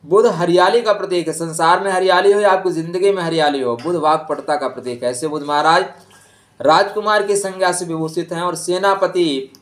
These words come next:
मंगल के मेष राशि, मूल त्रिकोण राशि में कर रहे हैं प्रवेश। वहीं पे राहु मिलेंगे,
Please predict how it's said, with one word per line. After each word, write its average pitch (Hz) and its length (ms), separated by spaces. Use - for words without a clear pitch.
मंगल 180 460
के 160 200
मेष 175 420
राशि, 156 340
मूल 170 280
त्रिकोण 156 320
राशि 147 300
में 147 160
कर 143 160
रहे 143 140
हैं 143 140
प्रवेश। 170 340
वहीं 147 180
पे 143 140
राहु 143 220
मिलेंगे, 170 420